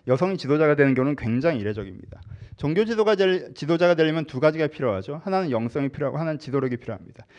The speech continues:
여자가 영성과 지도력을 가질 수 없는 존재입니까? 그렇지 않잖아요. 여자도 영성과 지도력을 가질 수 있어요. 근데 왜 종교 지도자가 없을까요? 거의. 거의 없죠. 우리 안에 여전히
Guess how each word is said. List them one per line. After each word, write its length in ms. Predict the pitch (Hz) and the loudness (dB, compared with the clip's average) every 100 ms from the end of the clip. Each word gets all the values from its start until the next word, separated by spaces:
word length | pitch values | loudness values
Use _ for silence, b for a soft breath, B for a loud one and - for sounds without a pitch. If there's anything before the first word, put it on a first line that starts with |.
| b b | b b
여자가 320 | 135 156 160 | 2 4 2
영성과 460 | 123 131 170 160 147 | 2 0 -2 0 0
지도력을 260 | 117 131 | 0 0
가질 240 | 131 120 120 | 0 0 -2
수 140 | - | -2
없는 180 | 120 123 | -2 -2
존재입니까? 560 | 120 110 120 113 113 - | -4 -4 -4 -6 -6 -8
그렇지 320 | - - - | -8 -8 -6
않잖아요. 520 | 110 170 123 147 107 | -6 -4 -4 -6 -4
여자도 320 | 117 131 175 | -4 -2 -2
영성과 380 | 208 117 175 175 | -2 -2 -2 -2
지도력을 280 | 156 131 135 | -2 -2 -2
가질 220 | 117 110 | -2 -6
수 100 | 127 | -6
있어요. 260 | 107 - 90 b b b | -8 -8 -12 b b b
근데 160 | 226 | 0
왜 80 | 220 | 0
종교 260 | 160 156 170 | 0 -2 -2
지도자가 400 | 170 160 151 104 | -2 -4 -2 -4
없을까요? 520 | - 127 104 92 98 _ _ _ _ _ | -8 -10 -8 -10 -14 _ _ _ _ _
거의. 360 | - 135 107 82 - _ _ _ _ _ _ _ _ _ _ _ _ _ _ _ _ _ _ _ _ _ | -2 0 0 -6 -16 _ _ _ _ _ _ _ _ _ _ _ _ _ _ _ _ _ _ _ _ _
거의 160 | - 277 | 0 2
없죠. 420 | 123 - 151 95 - _ _ _ _ _ | 2 -2 -6 -6 -12 _ _ _ _ _
우리 180 | 170 208 | -2 2
안에 220 | 220 220 | 4 4
여전히 560 | 147 131 160 156 226 311 | 4 4 4 4 0 -4